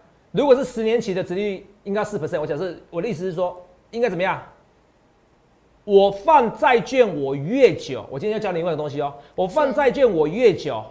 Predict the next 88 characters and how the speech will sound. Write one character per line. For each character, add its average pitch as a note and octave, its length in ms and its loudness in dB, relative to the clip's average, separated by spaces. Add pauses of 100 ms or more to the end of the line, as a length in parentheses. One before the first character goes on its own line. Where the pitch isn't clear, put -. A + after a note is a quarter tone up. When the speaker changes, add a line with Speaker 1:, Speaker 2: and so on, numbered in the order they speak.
(180)
Speaker 1:
我 D#3+ 100 -2
怎 E3 80 -4
么 F#3 60 -4
样？ G3 200 0 (760)
我 G#3+ 100 2
的 A#3 140 6
利 D#4+ 160 2
息 G3+ 140 -4
要 C4 100 2
更 A#3 180 -2
高 A3 180 2
啊， A3+ 80 6
不 A#3 80 0
然 B3 120 2
谁， A3 200 2
谁， A3+ 240 -2
谁 A#3+ 140 0
要 B3+ 60 4
买？ A3 80 -2
Speaker 2:
谁 A3 80 -4
要 A3+ 100 -8
买？ F#3+ 120 -10
Speaker 1:
谁 F#3 80 -2
要 A#3 60 4
买？ E3 280 -4 (160)
Speaker 2:
对 C#4 200 -6
啊。 A#3 80 -2
Speaker 1:
是 C#4 120 -4
不 C#4 40 0
是？ B3+ 240 6 (320)
Speaker 2:
对。 G#3+ 300 -14 (340)
Speaker 1:
我 G#3+ 120 -2
放 D4 180 6
十， A3+ 220 -8
十 A#3+ 200 -6
年， A#3 160 4
结 A#3+ 80 -2
果 A#3 120 2
利 B3 100 -2
率 A#3+ 100 0
还 G#3+ 60 6
比 E3 80 -2
较 F#3+ 80 0
低， F#3 260 -6 (140)
Speaker 2:
嗯。 C#3 100 -8
Speaker 1:
谁 E3 120 -2
要， F#3 120 6
谁 F3 140 -2
要 - 20 2
比 E3+ 60 0
较 E3+ 80 0
买？ B2 160 -6
好， C3 140 -6
所 A#3 120 2
以 F3+ 120 0 (320)
我 E3+ 160 2
放 B3+ 160 2
三 A#3 160 0
年， F3+ 200 0
我 C#3+ 200 -2
殖 D#3+ 200 -8
利 G3 120 -4
率 G3 80 -4
应 F3+ 40 -6
该 F#3 140 -2
相 F3 140 -4
对 E3+ 160 0
也 B2+ 40 -8
是 C#3 80 -10
两 D3 200 -4
percent。 B2 300 -8 (180)
Speaker 2:
是。 G#3 220 -16
Speaker 1:
放 C4 180 0
十 G#3 160 -4
年 G3 100 0
要 G3 80 -2
四 G#3 140 -8
percent， D3+ 400 -6
呃， B2 120 -12 (220)
只 E3+ 100 -10
是 F#3+ 60 -2
举 D3 180 -8
例 C#3 140 -6
啊。 G#2+ 160 -8
好， B2+ 260 -4
那 A3+ 120 0
如 A#3+ 120 0
果 G3 300 2